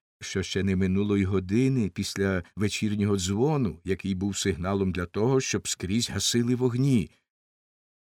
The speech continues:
Мабуть, він зачепив питання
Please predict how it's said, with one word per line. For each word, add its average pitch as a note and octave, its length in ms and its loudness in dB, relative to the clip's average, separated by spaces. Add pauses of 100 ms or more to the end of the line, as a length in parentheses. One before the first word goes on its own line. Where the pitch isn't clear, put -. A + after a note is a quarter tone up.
(240)
Мабуть, B2 600 -2
він A2 220 2
зачепив G#2 600 0
питання C3+ 840 2